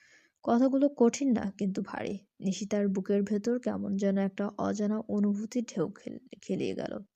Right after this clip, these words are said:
সে কিছু বলতে চাইল, কিন্তু শব্দ খুঁজে পেল না। ফারিস কথাটা বলেই আবার গড়িয়ে শুয়ে পড়ল। এক হাত বালিশের নিচে আর এক হাত কপালের উপর ছুঁড়-, ছুঁড়ে, ছুঁড়ে দিয়ে চোখ বন্ধ করল,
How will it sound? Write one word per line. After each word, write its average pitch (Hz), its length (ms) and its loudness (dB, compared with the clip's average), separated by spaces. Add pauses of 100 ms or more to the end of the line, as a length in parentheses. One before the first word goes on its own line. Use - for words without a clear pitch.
(480)
সে - 180 -6
কিছু 285 260 2
বলতে 247 360 4
চাইল, 208 440 2
কিন্তু 214 240 -6
শব্দ 202 400 -4
খুঁজে - 280 -8
পেল - 200 -6
না। 80 260 -10 (180)
ফারিস - 320 -6
কথাটা 202 340 -4
বলেই 214 520 -2 (160)
আবার 202 240 4
গড়িয়ে 185 300 -2
শুয়ে - 260 -12
পড়ল। - 320 -10 (840)
এক 220 180 0
হাত 240 180 4
বালিশের 240 480 4
নিচে 233 320 2
আর 220 160 2
এক 202 120 0
হাত 202 240 -4
কপালের 214 580 2
উপর 208 640 0 (200)
ছুঁড়-, 240 480 0 (840)
ছুঁড়ে, 269 400 2 (120)
ছুঁড়ে 277 320 6
দিয়ে 214 320 0
চোখ 196 220 0
বন্ধ 190 380 0
করল, 95 380 -4